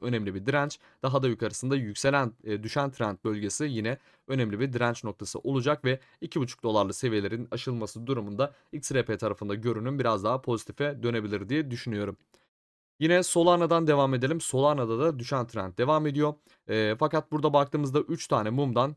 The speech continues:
eee, bir tepki aldığını, yukarı doğru üç tane yeşil mum yaptığını görüyoruz. Yüz otuz dokuz, yüz kırk bantları önemli. Daha, eee, daha da yukarısında düşen trend yine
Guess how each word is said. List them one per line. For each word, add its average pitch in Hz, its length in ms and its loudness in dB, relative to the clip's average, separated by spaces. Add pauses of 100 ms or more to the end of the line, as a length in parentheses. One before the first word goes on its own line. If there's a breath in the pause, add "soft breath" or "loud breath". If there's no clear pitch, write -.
(100)
eee, 104 280 0
bir 139 120 -2
tepki 139 320 0
aldığını, 120 360 2
yukarı 135 340 -2
doğru 117 180 0
üç - 220 -8
tane 113 220 -2
yeşil 135 320 -4
mum 135 200 0
yaptığını 104 360 -2
görüyoruz. 110 440 -2 (340 soft breath)
Yüz 160 120 -2
otuz 175 280 2
dokuz, 160 320 2
yüz 143 160 -4
kırk 165 220 0
bantları 127 420 2
önemli. 151 400 2 (180)
Daha, 127 220 0 (260)
eee, 110 220 -2
daha 127 220 0
da 143 60 2
yukarısında 117 560 -2
düşen 139 280 -4
trend 139 320 -6
yine 127 240 -2